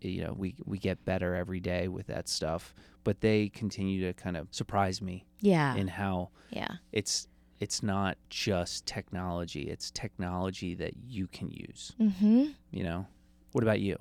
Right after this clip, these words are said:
Speaker 2: Facilities.
Speaker 1: Facilities.
Speaker 2: Yeah, like, why
Speaker 1: Yeah.
Speaker 2: would we need that department for building homes? It's the, the things like that
Speaker 1: Mm-hmm.
Speaker 2: surprise me. I don't, I would have never thought about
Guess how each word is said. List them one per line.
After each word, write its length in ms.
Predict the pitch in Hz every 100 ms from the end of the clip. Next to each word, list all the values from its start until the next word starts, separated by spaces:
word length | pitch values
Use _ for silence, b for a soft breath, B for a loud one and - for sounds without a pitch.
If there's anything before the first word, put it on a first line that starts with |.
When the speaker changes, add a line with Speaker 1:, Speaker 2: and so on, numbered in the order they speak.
| -
Speaker 2:
Facilities. 920 | - 202 - 170 170 208 226 233 - - - -
Speaker 1:
Facilities. 880 | - - - 190 269 - - - - - - - -
Speaker 2:
Yeah, 240 | - 339
like, 200 | 190 202
why 440 | 208 190 185 190 220
Speaker 1:
Yeah. 120 | 269
Speaker 2:
would 300 | 294 269 226
we 120 | 262
need 440 | 254 214 214 208 180
that 240 | 180 190
department 640 | 190 - 196 - 170 170 -
for 140 | - 175
building 380 | 175 175 175 165
homes? 440 | 175 - 180 - B B B B _ -
It's 220 | 202 - -
the, 180 | 214 - B B -
the 120 | 220
things 400 | - 254 247 247
like 200 | 220 190
that 360 | 214 202 175 - - - -
Speaker 1:
Mm-hmm. 60 |
Speaker 2:
surprise 720 | 123 135 143 196 196 208 196
me. 300 | 175 170 165 -
I 140 | 165
don't, 180 | 190 185 -
I 80 |
would 140 | 190 185
have 100 | 185
never 560 | 196 196 202 214 208 202 B B B
thought 360 | - 190 180
about 400 | 180 175 170 -